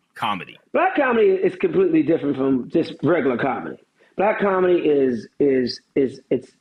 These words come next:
Speaker 2: it's loud, and not in a bad way, but it's loud, it's emotional, it's expressive,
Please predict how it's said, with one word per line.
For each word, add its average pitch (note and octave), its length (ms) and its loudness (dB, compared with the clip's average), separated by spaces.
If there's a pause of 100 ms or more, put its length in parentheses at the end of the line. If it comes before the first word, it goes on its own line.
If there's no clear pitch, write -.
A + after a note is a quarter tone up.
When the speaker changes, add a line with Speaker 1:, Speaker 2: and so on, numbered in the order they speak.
Speaker 2:
it's - 200 -4
loud, E3 600 0 (560)
and C#3+ 120 0
not E3+ 140 2
in E3+ 100 2
a C3+ 60 -4
bad D#3 260 2
way, D3 360 0
but C3+ 100 0
it's A#2+ 140 -2
loud, E3+ 600 0 (320)
it's D#3 200 -2
emotional, E3 800 0 (360)
it's - 140 -6
expressive, E3+ 680 -2